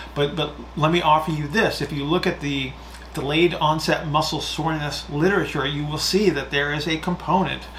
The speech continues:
of central sensitization under those circumstances. And so when we're working with these people, it, again, doesn't eliminate, um, any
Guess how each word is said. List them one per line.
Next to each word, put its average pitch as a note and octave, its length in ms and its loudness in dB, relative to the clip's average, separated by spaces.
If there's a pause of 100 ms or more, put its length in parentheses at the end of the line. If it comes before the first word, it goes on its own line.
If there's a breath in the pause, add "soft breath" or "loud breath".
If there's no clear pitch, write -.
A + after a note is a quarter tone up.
(280 loud breath)
of B2+ 200 -2
central C#3+ 420 -2
sensitization C3 840 -4
under B2+ 220 -4
those A#2+ 200 -4
circumstances. C3 840 -6 (300 loud breath)
And C#3+ 100 -4
so D#3+ 100 0
when D3 180 2
we're C#3+ 140 2
working F3+ 460 0
with D#3+ 120 -6
these C#3+ 180 -4
people, C3+ 580 -4
it, C#3 140 -2 (360)
again, C#3 460 -2
doesn't - 400 -2
eliminate, D3 880 0 (640 loud breath)
um, C#3 300 -2 (100)
any F#3+ 460 2